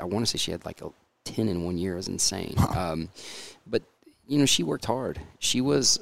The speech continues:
Speaker 1: a girl that was undersized and worked hard in the weight room to put on weight. And I tried to,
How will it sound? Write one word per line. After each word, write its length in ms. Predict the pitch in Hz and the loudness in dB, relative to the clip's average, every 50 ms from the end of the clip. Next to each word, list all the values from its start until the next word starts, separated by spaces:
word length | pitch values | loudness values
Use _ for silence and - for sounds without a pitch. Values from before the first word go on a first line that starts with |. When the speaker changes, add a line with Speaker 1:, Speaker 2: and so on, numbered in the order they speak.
| - - | -2 -4
Speaker 1:
a 80 | - 101 | -6 -4
girl 480 | 95 107 107 110 110 113 110 113 110 | 0 2 4 6 6 6 6 6 4
that 140 | - 101 95 | 2 -2 -2
was 140 | 90 92 90 | -2 0 0
undersized 760 | 90 95 104 107 - - 92 92 95 95 95 95 - - - - - - - - - - - - _ _ - | 0 0 2 2 2 4 4 4 4 4 2 2 0 -2 -4 -8 -20 -20 -20 -20 -20 -20 -20 -20 _ _ -4
and 340 | 98 95 92 90 90 90 90 | 0 2 2 2 2 0 -2
worked 220 | 92 101 107 - - | -2 -2 -2 -2 -2
hard 260 | - - 95 98 104 | 0 2 2 2 2
in 20 | |
the 80 | 92 87 | 2 0
weight 180 | 87 92 - - | 0 -2 -2 -2
room 160 | 101 95 92 | -2 -2 -2
to 100 | - - | -4 -6
put 180 | - - 98 95 | -4 -2 0 2
on 180 | 92 92 90 | 2 2 0
weight. 340 | 87 90 92 117 120 - - - _ _ _ _ - | -2 -2 -4 -4 -4 -6 -6 -8 _ _ _ _ -6
And 420 | 98 92 90 90 90 87 85 82 - _ _ _ _ _ _ _ _ _ - | -2 -2 0 0 0 0 -2 -4 -8 _ _ _ _ _ _ _ _ _ -6
I 80 | - - | -4 -2
tried 260 | - - 165 127 95 | 2 2 2 4 4
to, 180 | 95 90 87 | 2 2 2